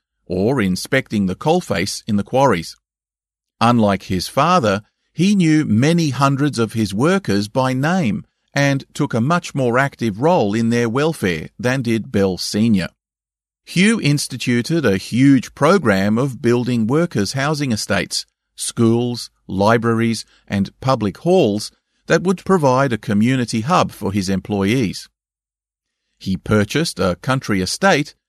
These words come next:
purely to be used as a free holiday venue for underprivileged workers and their families,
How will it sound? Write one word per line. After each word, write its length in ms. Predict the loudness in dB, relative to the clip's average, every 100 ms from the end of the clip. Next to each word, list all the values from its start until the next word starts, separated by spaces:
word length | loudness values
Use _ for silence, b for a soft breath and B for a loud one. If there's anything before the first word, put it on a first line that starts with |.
| _ _
purely 500 | -2 0 2 2 0
to 160 | -2 -2
be 100 | -2
used 460 | 0 0 0 -4 -6
as 160 | -4
a 80 | -4
free 380 | -4 -2 0 0
holiday 480 | 0 0 2 0 0
venue 440 | 0 0 0 -2 0
for 160 | 4
underprivileged 880 | 4 4 0 0 0 2 0 -2 0
workers 500 | 2 2 0 -2 0
and 160 | 0 0
their 140 | -2
families, 640 | 0 0 2 0 -4 -10